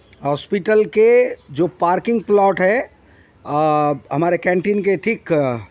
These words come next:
पीछे की ओर, यहाँ पे एक व्यक्ति है जो, अ, बुज़ुर्ग हैं,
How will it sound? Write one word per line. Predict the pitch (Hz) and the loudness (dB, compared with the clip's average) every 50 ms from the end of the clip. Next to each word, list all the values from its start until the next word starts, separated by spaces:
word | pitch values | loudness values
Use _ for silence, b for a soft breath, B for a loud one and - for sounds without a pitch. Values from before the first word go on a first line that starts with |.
| _ - | _ -6
पीछे | 165 180 156 - 208 | -4 -2 0 0 0
की | 175 214 214 202 | 0 2 2 4
ओर, | 196 196 220 240 285 - _ b b b b b b b b b b b b b _ - | 4 4 2 2 -2 -8 _ b b b b b b b b b b b b b _ -6
यहाँ | 147 143 180 185 170 156 185 208 214 - - | -2 0 0 2 2 0 0 -2 0 2 4
पे | 240 254 254 233 214 220 | 6 6 6 6 6 4
एक | 233 185 170 | 4 4 2
व्यक्ति | 175 147 147 156 151 - - - 262 262 254 | 2 2 2 0 0 -4 -4 0 2 2 4
है | 202 190 190 226 262 269 | 4 4 4 4 4 2
जो, | 247 180 190 247 262 262 262 247 - b b b b b _ _ _ _ | 2 2 4 6 6 6 6 4 0 b b b b b _ _ _ _
अ, | 135 135 139 143 147 147 147 151 - - _ - | -6 -2 0 0 2 2 0 -2 -4 -8 _ -18
बुज़ुर्ग | 123 110 147 170 165 196 247 254 247 180 | -6 -2 -2 0 4 4 4 4 4 2
हैं, | 185 202 196 180 139 113 92 - | 0 2 2 0 0 -4 -8 -14